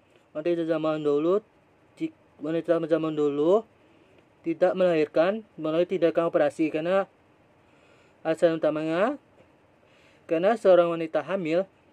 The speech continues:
dia, wanita hamil zaman dahulu dia di rumah. Sedangkan, sedangkan wanita zaman sekarang dia tidak di rumah,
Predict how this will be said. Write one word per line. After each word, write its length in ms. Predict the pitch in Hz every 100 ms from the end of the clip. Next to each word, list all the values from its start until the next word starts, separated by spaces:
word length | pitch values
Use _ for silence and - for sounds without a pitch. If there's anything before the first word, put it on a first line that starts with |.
| _ _
dia, 420 | - 156 180 214 214 _ _ _ _
wanita 320 | 175 175 175
hamil 240 | 165 170 170
zaman 240 | 170 160
dahulu 240 | 165 196 185
dia 100 | 190
di 140 | 190
rumah. 340 | 170 165 135 - _ _ _ _ _ -
Sedangkan, 400 | 175 180 180 170 _ _
sedangkan 540 | - 185 175 185 220 202
wanita 560 | 180 180 175 170 165
zaman 220 | 160 170 196
sekarang 400 | 240 170 190 185
dia 80 | 185
tidak 240 | 190 180
di 80 | 170
rumah, 300 | 160 151